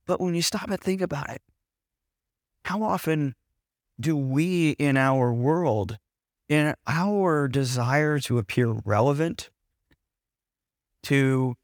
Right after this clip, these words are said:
fit in, to have a voice in contemporary affairs, allow Caesar to usurp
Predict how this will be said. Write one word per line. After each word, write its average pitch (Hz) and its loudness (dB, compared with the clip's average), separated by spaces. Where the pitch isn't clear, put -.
fit 165 2
in, 165 2
to 135 -2
have 147 -2
a 151 2
voice 135 0
in 135 0
contemporary 76 0
affairs, - -4
allow 143 -4
Caesar 160 -2
to 143 2
usurp 120 2